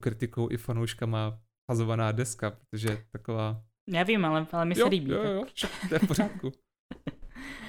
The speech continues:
Speaker 1: To je naprosto v pořádku. A zase je to další prostě fáze Gizzardů, že jo?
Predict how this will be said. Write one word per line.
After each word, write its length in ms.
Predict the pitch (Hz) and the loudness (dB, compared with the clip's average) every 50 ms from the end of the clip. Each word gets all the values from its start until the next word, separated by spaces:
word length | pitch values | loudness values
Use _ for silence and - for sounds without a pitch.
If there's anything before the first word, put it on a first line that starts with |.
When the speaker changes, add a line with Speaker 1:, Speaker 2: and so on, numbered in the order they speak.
| - - _ _ | -16 -16 _ _
Speaker 1:
To 60 | 139 | 0
je 40 | 135 | 0
naprosto 480 | 131 139 139 - 156 160 156 - - | 0 -2 -2 -2 -2 -2 -2 -2 -8
v 40 | 156 - | -10 -8
pořádku. 380 | - 160 175 185 170 - - 120 | -4 -2 0 0 0 0 0 0
A 60 | 127 | 0
zase 300 | 123 120 139 135 - 151 | 2 4 4 4 6 4
je 40 | 143 | 4
to 120 | - 156 147 | 4 2 0
další 500 | 123 117 123 123 123 120 - - 139 127 | 0 2 4 4 6 4 2 0 -2 -6
prostě 340 | - 131 120 - - - 120 | -6 -6 -6 -6 -6 -8 -10
fáze 380 | - - 120 117 110 117 120 | -6 -4 -2 0 0 0 0
Gizzardů, 460 | 110 120 117 135 135 113 113 110 104 | 0 0 -2 -2 -2 -2 -2 -2 -2
že 140 | 101 101 110 | -2 -2 0
jo? 200 | 110 104 98 - | -2 -2 -2 -6